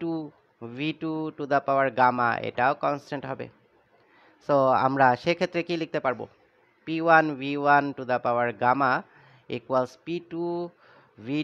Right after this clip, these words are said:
টু to the power gamma। যদি আরও কিছু থাকে, যেমন পি থ্রি ভি থ্রি to the power gamma, এগুলোকে আমরা ইকুয়াল দেখিয়ে এই ফর্মুলাগুলো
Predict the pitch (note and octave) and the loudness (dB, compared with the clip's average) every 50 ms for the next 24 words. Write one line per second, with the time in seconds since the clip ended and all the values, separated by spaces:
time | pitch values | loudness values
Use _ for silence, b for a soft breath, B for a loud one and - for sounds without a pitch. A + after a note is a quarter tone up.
0 | D3 - D3+ D#3 D#3 D#3 D#3+ D#3+ D#3 - - B2 A#2 A#2 A2+ - - A#2 A#2+ A#2+ | -6 -8 -8 -6 -6 -6 -6 -6 -8 -8 -10 -8 -6 -4 -4 -4 -2 -2 0 0
1 | A#2+ A#2+ A#2+ G#2 B2 C3+ C#3+ C#3+ C#3+ C#3+ C#3 C#3 C#3+ D3 C3 C3 C3 E3 F3+ G#3+ | 0 0 -2 0 4 6 6 6 6 4 2 2 0 -2 -6 -10 -10 -6 -2 0
2 | G3 E3+ D3 C#3 C3+ - C#3 B2+ - C3+ - B2+ B2 A#2+ - A#2+ A#2 A2+ A#2 A#2 | 2 4 4 4 2 -2 -8 -12 -12 -8 -4 -4 -4 -2 -2 -4 -6 -6 -8 -10
3 | A2+ A2+ - B2 B2+ B2+ B2+ B2+ - - F#3 F3 F3 F3 - - E3+ D#3 D3+ C#3+ | -16 -8 -4 -2 -2 -2 -4 -6 -6 -4 -2 -2 -2 -4 -6 -8 -6 -6 -4 -6
4 | C3 A2+ G#2 D3 F3+ F#3 F3 - - E3 D#3+ - C#3+ B2+ B2+ B2+ A#2 - B2 B2 | -6 -6 -4 -4 -4 -4 -4 -6 -8 -8 -8 -8 -6 -4 -4 -2 0 0 0 0
5 | A#2+ A#2+ G#2 B2 A#2+ A#2+ A#2 A2+ A2+ - _ _ - C3 B2 B2 C3+ B2+ B2 - | 0 0 0 0 0 0 0 -2 -4 -4 _ _ -12 -12 -10 -8 -10 -8 -4 -4
6 | A#2+ A#2 B2 C3 B2+ B2 - - C3+ C3 C3 B2+ A#2+ B2+ B2+ - F#3 G#3 C#4 B | -2 -2 -2 -4 -4 -6 -8 -6 -4 -4 -2 -2 -4 -6 -8 -8 -8 -8 -8 B
7 | B B B B B B B - - E3+ F#3 G#3+ A3+ A3+ A3+ A3+ _ _ _ - | B B B B B B B -6 -2 -2 -2 -2 -2 -6 -10 -14 _ _ _ 2
8 | D#3+ C#3 C3+ B2+ C3 C3 B2+ B2 A#2+ A2+ A#2 A#2+ B2 C3+ | 2 4 4 2 0 -2 -2 -2 -2 -2 -4 -6 -4 -4